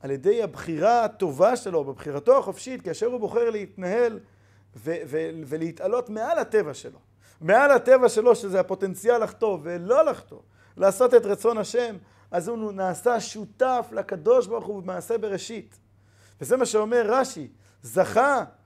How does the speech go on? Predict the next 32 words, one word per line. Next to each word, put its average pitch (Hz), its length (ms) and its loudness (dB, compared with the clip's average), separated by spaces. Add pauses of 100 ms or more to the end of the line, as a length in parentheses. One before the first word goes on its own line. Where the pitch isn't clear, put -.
(280)
אז 135 200 -10
הוא, 185 120 -6
הוא, 202 360 -10
הוא 196 180 -6
רודה 196 400 6
ב-, 208 100 -4
ב-, 196 160 -4
ב-, 190 240 -6
בכל, 220 340 -4
אה, 202 360 -2
בכל, 202 360 -4
אה, 185 480 -4 (260)
ה-, 156 420 2
היצורים 180 580 -4
החיים. 226 460 -2 (360)
מה 196 80 -2
זאת 220 100 -10
אומרת 240 240 -2
רודה? 185 280 0
הוא 226 160 2
מעלה 240 340 -2
אותם 262 340 -2
למעלה, 247 380 -2
למעלה 247 320 -4
גבוה. 202 460 2 (520)
לא 220 260 10
זכה, 214 480 4
אפילו 247 300 -4
חיה 233 320 -2
מושלת 233 440 -2
ושולטת 208 560 0
בו. 135 160 -16